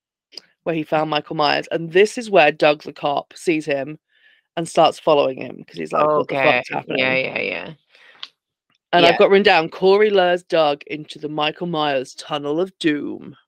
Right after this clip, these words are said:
Speaker 2: Yeah, so, yeah, exactly. So the, he finds the homeless guy. So the cop finds the homeless guy in
Speaker 1: Yeah.
Speaker 2: a tent, and that part was a little, kind of a jump scare, I suppose. Um, and then he sort of grapples with Corey, like, they kind of fight, and they end up in the tunnel, and Corey, yeah, leads him.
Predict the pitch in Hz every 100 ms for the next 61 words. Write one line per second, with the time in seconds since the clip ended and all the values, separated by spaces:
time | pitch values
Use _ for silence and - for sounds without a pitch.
0 | _ _ _ _ _ _ _ _ _ _
1 | - 190 143 160 185 196 185 190 190 -
2 | - 220 123 131 190 180 127 - 160 185
3 | 185 175 - 185 190 170 - - - 220
4 | 240 233 262 254 196 202 180 - 160 180
5 | 170 175 190 - 226 208 170 165 165 -
6 | 147 139 139 113 131 131 - - - 160
7 | 151 147 - 151 127 156 156 151 139 -
8 | 214 170 117 107 - - 95 - - -
9 | - - - - - - - - 170 165
10 | 156 170 180 208 220 220 208 160 170 156
11 | 180 190 170 - - - 143 139 131 123
12 | 139 147 143 135 127 - 147 147 131 151
13 | 160 180 170 151 - - 156 135 - 131
14 | - 151 131 156 85 151 170 185 175 -
15 | 131 113 135